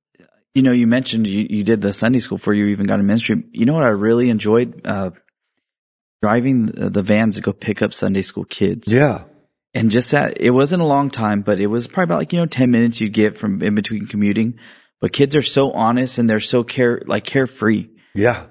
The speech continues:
Speaker 1: And, and they'll tell you exactly what they want.
Speaker 2: Yeah.
Speaker 1: You know, I, I know of, uh, these, these gentlemen that were, uh, you know, in this, the church I was going to for a while, and they would take the kids <laughs> out. It's so funny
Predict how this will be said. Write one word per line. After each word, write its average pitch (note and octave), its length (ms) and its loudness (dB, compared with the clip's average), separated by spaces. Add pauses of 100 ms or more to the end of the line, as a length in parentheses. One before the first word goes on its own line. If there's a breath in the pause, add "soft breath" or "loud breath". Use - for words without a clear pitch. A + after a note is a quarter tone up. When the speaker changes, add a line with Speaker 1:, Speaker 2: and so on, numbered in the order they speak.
Speaker 1:
And, A#2+ 240 2
and A2+ 260 2
they'll C3 200 4
tell C3 300 0
you B2 200 0
exactly A2 520 -2
what A2 200 -2
they G#2+ 100 0
want. G#2 380 -2 (100)
Speaker 2:
Yeah. G2 180 2
Speaker 1:
You G#2+ 40 4
know, A2+ 200 2
I, A#2+ 300 -2 (140)
I - 20 2
know C#3+ 200 0
of, A2+ 160 2
uh, G#2 320 -2 (180)
these, G#2 320 -2
these G#2 200 0
gentlemen A2 320 4
that G#2 140 0
were, G2+ 300 -2 (100)
uh, G1+ 60 -10
you - 160 -2
know, G#2 160 2
in G2+ 100 -2
this, G2+ 280 -2 (400 loud breath)
the G2+ 60 -2
church A#2 220 0
I A2+ 60 4
was G2+ 100 2
going A#2 140 2
to A#2+ 100 -6
for A2+ 100 -4
a - 20 2
while, G#2+ 160 2
and G#2+ 80 0
they A#2 100 2
would D3 160 0
take A2+ 300 -2
the G#2 100 0
kids - 400 -2
<laughs> - 40 -20
out. A2+ 140 0
It's A2 140 -4
so G#2+ 140 -2
funny A2 320 -2